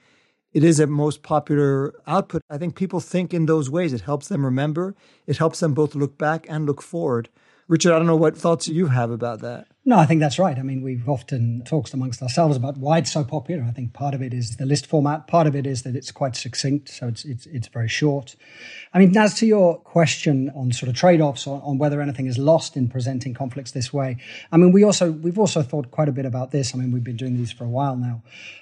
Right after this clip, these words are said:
Speaker 2: You know, and Crisis Group is most known, obviously, for our long-form reports. Uh, we publish a lot of those each year, based on field research, talking to all parties,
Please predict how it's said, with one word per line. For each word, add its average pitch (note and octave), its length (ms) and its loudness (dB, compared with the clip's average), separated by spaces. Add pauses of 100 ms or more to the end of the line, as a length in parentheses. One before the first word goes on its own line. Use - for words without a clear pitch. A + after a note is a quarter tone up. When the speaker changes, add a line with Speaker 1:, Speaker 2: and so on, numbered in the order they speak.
(140)
Speaker 2:
You F3 80 2
know, D#3 100 6
and D3 100 2
Crisis E3 300 2
Group D#3 160 2
is C3+ 100 0
most D#3+ 300 2
known, C#3+ 160 -2
obviously, C#3 380 -4
for C3+ 160 -8
our C3 200 -6
long-form C#3+ 560 2
reports. C3+ 640 -6 (460)
Uh, B2+ 240 0
we B2 100 0
publish B2 320 -6
a C3 40 -8
lot C3 180 -4
of B2+ 60 -8
those B2 180 -4
each B2 220 -4
year, C#3 400 2 (280)
based D#3+ 220 4
on D3+ 80 0
field D3 240 -2
research, C#3 540 -4
talking E3+ 260 4
to B2+ 100 2
all D3 120 0
parties, C3 680 -2